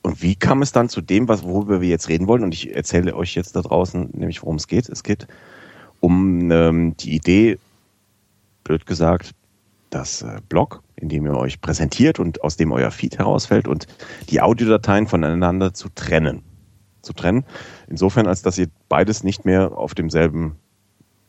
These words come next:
Server, auf derselben Kiste, im selben Netz am besten noch liegen habt, weil, ähm, schlimm ist es schon, wenn die Audiodateien nicht ausgeliefert werden. Noch viel schlimmer ist, wenn das Blog nicht mehr erreichbar ist. Und, äh,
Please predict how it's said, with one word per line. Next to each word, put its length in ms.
Server, 280
auf 120
derselben 320
Kiste, 300
im 80
selben 240
Netz 240
am 120
besten 300
noch 140
liegen 240
habt, 220
weil, 280
ähm, 300
schlimm 320
ist 120
es 100
schon, 200
wenn 100
die 100
Audiodateien 680
nicht 160
ausgeliefert 480
werden. 200
Noch 120
viel 140
schlimmer 240
ist, 100
wenn 80
das 120
Blog 380
nicht 140
mehr 120
erreichbar 440
ist. 200
Und, 260
äh, 120